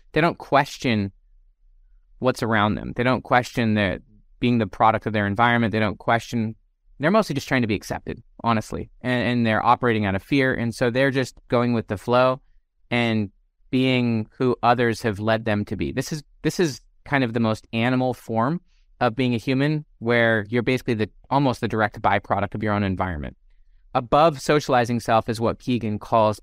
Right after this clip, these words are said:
authoring self, which is where you actually start to develop your own view of the world. You start to develop your own goals and agendas.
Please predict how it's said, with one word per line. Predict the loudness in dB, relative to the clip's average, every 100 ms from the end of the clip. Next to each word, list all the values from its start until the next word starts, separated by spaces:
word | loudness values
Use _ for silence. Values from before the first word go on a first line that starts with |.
| 2
authoring | 2 2 -2 -2
self, | -2 0 0 -4 _ _ _
which | -6 -4
is | -2
where | 0
you | 0
actually | 0 -4 -2
start | -2 -2
to | -2
develop | 0 2 2
your | 0
own | -2 -2
view | 0 -2
of | -2
the | -4
world. | -6 -8 -14 _ _ -16 -4
You | -2
start | 0 0 0
to |
develop | -2 0 0
your | 0
own | -4
goals | -2 0 0 0
and | -2
agendas. | -2 -2 0 -2